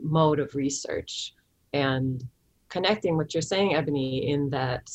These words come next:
um, your practice, <laughs> maybe in this past year of forming cooperative journal and interacting with people as a way of testing out what are these models or what else could happen or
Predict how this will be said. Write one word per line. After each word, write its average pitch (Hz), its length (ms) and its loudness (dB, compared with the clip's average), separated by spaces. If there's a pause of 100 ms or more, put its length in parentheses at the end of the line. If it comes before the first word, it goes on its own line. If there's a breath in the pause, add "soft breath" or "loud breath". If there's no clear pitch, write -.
(120)
um, 127 400 -4 (640)
your 180 300 4
practice, 143 680 0 (160)
<laughs> - 140 2
maybe 160 440 4
in 151 120 2
this 143 200 2
past 143 300 -2 (100)
year 135 200 2
of 131 100 -4 (140)
forming 135 420 -2 (320)
cooperative 139 380 -4
journal 190 380 4
and 143 120 2
interacting 160 560 0
with 143 200 -4
people 139 480 -4
as 139 180 -2
a 143 80 0
way 139 580 -2 (420)
of 147 360 0
testing 156 480 -2
out 139 300 0
what 156 140 2
are 160 180 4
these 135 240 -2
models 127 720 -4 (240)
or 143 120 -2
what 147 160 0
else 143 240 0
could - 180 -8
happen 190 380 0
or 139 100 0